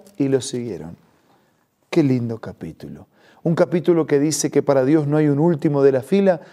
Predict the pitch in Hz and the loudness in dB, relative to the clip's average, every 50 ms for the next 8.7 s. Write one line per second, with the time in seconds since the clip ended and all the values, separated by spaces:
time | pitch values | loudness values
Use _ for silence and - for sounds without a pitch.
0 | - _ _ - 156 147 131 - 151 139 127 - 165 190 208 202 - 175 156 147 | -20 _ _ -2 -2 0 0 0 0 0 0 2 2 2 2 2 2 2 2 2
1 | 135 - 151 143 143 139 135 - - 185 185 175 170 156 151 139 135 - - 139 | 2 2 0 2 2 0 0 0 0 0 2 2 2 2 2 2 0 0 0 -2
2 | 127 131 139 135 131 165 208 220 214 214 - - _ _ _ - 143 135 - - | 0 0 -2 0 2 2 2 0 -2 -6 -12 -18 _ _ _ -2 -2 0 0 2
3 | 139 131 120 117 113 113 - - - - - - _ _ _ - - 208 208 190 | 0 2 2 0 -2 -4 -6 -14 -20 -20 -20 -20 _ _ _ 0 2 2 2 2
4 | 214 196 - - 240 226 208 226 196 185 175 170 165 160 156 143 - 156 147 - | 2 0 2 2 0 2 2 2 4 4 4 2 2 2 0 2 0 0 0 0
5 | - 208 208 165 151 180 196 196 175 180 160 147 147 151 139 - 143 139 139 156 | 2 0 2 2 4 2 2 4 4 2 2 4 2 0 2 2 2 2 4 4
6 | 185 196 185 - 160 147 135 156 170 170 156 165 170 170 160 - - - 143 139 | 2 2 2 2 2 2 4 4 2 2 2 2 0 0 0 -4 -4 -2 -2 -2
7 | 135 165 214 240 233 254 233 214 - - - _ _ _ _ _ _ _ _ - | 0 0 0 0 0 -2 -4 -6 -12 -16 -20 _ _ _ _ _ _ _ _ 0
8 | 160 165 160 151 147 139 139 156 196 240 269 262 240 | 0 2 2 2 2 2 2 2 0 0 -2 -4 -6